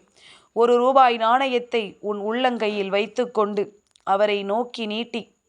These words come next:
உன்னுடைய வேண்டுதல் என்னவோ அதைச் சொல்லி, உன்னுடைய தலையை வலதுபுறமாக மூன்று முறை சுற்றி, அந்த ஒரு ரூபாய் நாணயத்தை உன்னுடைய இல்லத்தில் நீ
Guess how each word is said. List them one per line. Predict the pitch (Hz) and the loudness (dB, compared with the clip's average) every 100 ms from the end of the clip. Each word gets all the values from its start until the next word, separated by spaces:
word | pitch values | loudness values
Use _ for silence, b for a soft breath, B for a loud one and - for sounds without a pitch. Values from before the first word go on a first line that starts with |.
| _ b b b b | _ b b b b
உன்னுடைய | 220 240 247 247 226 | -6 0 2 2 2
வேண்டுதல் | 233 269 285 269 233 | 2 2 2 2 2
என்னவோ | 226 247 240 220 | -2 -2 2 4
அதைச் | 202 196 196 | 2 -2 -4
சொல்லி, | 226 233 233 - _ _ _ 185 | -4 -4 -6 -10 _ _ _ -12
உன்னுடைய | 202 202 202 202 | -8 -2 -2 0
தலையை | 208 220 254 233 | 2 2 2 0
வலதுபுறமாக | 208 220 262 254 226 214 202 208 208 | 2 2 2 0 2 2 2 0 -2
மூன்று | 196 233 247 233 | -4 -6 -4 -4
முறை | 202 196 | -2 -2
சுற்றி, | 196 214 214 247 - _ B B B - | -4 -8 -8 -10 -10 _ B B B 0
அந்த | 220 226 214 | 0 0 -2
ஒரு | 220 233 | 0 2
ரூபாய் | 233 254 254 220 | 0 4 4 4
நாணயத்தை | 214 226 247 220 214 208 - _ _ 170 | 0 0 0 -6 -6 -10 -10 _ _ -12
உன்னுடைய | 202 202 214 208 202 | -8 -4 -2 -2 -2
இல்லத்தில் | 214 254 247 233 214 - b b b b b 190 | -2 -4 -4 -8 -10 -12 b b b b b -10
நீ | 220 | -6